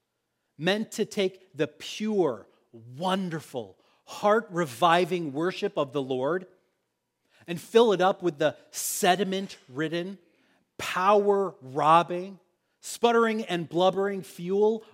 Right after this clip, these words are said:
of self-worship, you are on track to not only suffer and struggle, but ultimately to starve and die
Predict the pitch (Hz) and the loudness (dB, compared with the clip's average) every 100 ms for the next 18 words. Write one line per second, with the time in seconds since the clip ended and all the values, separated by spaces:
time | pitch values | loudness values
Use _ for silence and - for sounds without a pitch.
0 | - 147 120 - - - 175 220 - - | -8 -6 -8 -14 -8 -2 0 0 -4 -18
1 | _ _ 139 180 208 - 247 - _ _ | _ _ -4 -2 -2 -4 -8 -10 _ _
2 | _ _ _ _ _ _ _ _ _ _ | _ _ _ _ _ _ _ _ _ _
3 | _ 165 220 175 165 - 180 208 214 190 | _ -2 2 2 2 2 4 4 0 -6
4 | - 180 156 127 107 _ _ _ - 165 | -6 0 2 0 -6 _ _ _ -10 -2
5 | 175 196 208 - - 202 208 190 175 - | 2 2 0 -8 -6 -4 -2 -4 -8 -10
6 | - - 226 - 147 107 92 _ _ _ | -12 -4 -4 -4 -8 -8 -12 _ _ _
7 | - 170 - - - - 226 226 156 107 | -8 -8 -6 -10 -12 -4 2 2 0 -8
8 | - _ _ _ _ _ - 175 - 170 | -12 _ _ _ _ _ -4 -4 0 2
9 | 214 - 185 147 120 139 135 135 _ - | 2 0 -4 -4 -6 -8 -8 -10 _ -16
10 | 190 - - 180 190 190 180 - _ - | -12 -12 -2 2 2 2 -2 -6 _ -10
11 | 147 135 110 156 156 131 95 92 | -8 -10 -6 0 0 0 -4 -16